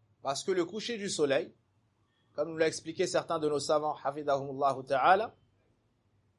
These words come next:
comme nous l'ont expliqué certains de nos savants, hafidahumullahu ta'ala,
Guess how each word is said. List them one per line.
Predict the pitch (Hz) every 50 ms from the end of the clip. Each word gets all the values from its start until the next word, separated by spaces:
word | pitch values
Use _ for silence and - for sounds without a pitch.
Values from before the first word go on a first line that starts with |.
| _ _ _ _ _ _ _ _ _
comme | 135 135 147
nous | 151 151
l'ont | 156 165 160
expliqué | 147 139 - 143 147 - 165
certains | 143 - 147 143 156 151
de | 151
nos | 147
savants, | 135 - 151 151 151 139
hafidahumullahu | - - 143 147 151 143 135 139 139 143 143 143 139 139 135
ta'ala, | 135 143 135 139 165 208 247 247